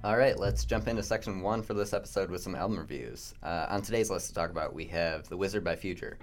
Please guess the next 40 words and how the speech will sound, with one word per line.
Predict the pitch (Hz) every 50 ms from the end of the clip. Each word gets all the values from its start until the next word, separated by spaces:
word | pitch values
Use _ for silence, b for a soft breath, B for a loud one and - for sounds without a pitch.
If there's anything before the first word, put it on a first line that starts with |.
| - - - -
we | - 87
have | 85 82 82
Bartier | 95 101 104 104 101
Bounty | 87 92 92 92 92 85
by | 80 82 76 73 71
Sada | 71 - - - 90 87
Baby, | 82 85 85 82 71 71 76 B B B B B B B -
and | - 92
we | 87 82
have | 85 82 82 82 -
Thank | - - 101 98 -
You | 98 90
Next | 82 80 78 78 -
by | - 78 76
Ariana | - 80 78 76 - - -
Grande. | - 78 80 71 - - - - - - - - -
Uh, | - 78 73 78
let's | 92 113 113 - -
start | - 135 123
off | 120 117 -
with | 90 85
Future. | - 92 87 82 - 60 - - b b b b b b b b b b b -
Uh, | 101 92 90 90 90 -
Atlanta | 110 117 - 113 113 113 113
rapper | 113 113 107 98 90
Future | 82 - - - 117 110 107 - 92 82
released | 78 82 87 90 85 - -
The | 92
Wizard | 92 92 85 90 85 80
this | 78 82 80 - -
January | - 85 82 80 78 76 76 76 73 71
after | 65 82 - - 85 82
releasing, | 80 85 90 85 - 90 82 78 73 -
uh, | - 80 80 76 -
Beast | - 120 120
Mode | 123 110 95
two | - - 101
mixtape | 95 87 82 - - 82 71 - -
last | 76 73 69 - - -
year. | - 50 - - - -